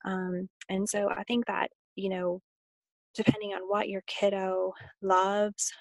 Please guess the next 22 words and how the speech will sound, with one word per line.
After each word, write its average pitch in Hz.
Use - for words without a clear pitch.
or 175
enjoys 294
or 208
needs 190
help 294
with, 269
or, 202
you 208
know, 190
however 226
you 208
feel 180
led, 170
there 208
is 190
someone 196
out 180
there 170
that, 165
you 185
know, 160
probably 190